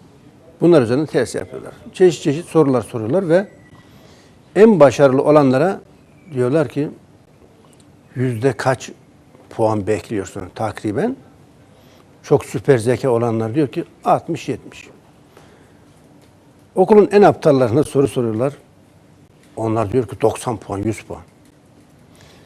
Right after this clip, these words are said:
Bu ne demek? Cahil olan kişi kendini her şeyi bildiğini zanneder. Her konuya atlar. Her konuda söz sahibi olmak ister. Her yerde, her zaman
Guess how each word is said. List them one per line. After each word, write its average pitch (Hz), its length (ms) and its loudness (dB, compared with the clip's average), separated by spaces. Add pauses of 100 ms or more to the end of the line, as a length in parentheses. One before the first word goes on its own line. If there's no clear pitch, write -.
(580)
Bu 156 80 4
ne 196 140 8
demek? 202 480 2 (960)
Cahil 185 300 6
olan 127 260 4
kişi 160 560 -2 (1500)
kendini 175 520 4
her 247 80 0
şeyi 170 340 -4
bildiğini 131 440 0
zanneder. 95 380 -12 (500)
Her 165 240 4
konuya 131 360 0
atlar. 95 340 -10 (800)
Her 175 220 2
konuda 143 320 -2
söz 160 220 -6
sahibi 98 320 -10
olmak 82 340 -18
ister. - 220 -20 (580)
Her 190 180 4
yerde, 143 400 2
her 147 220 2
zaman 123 440 -4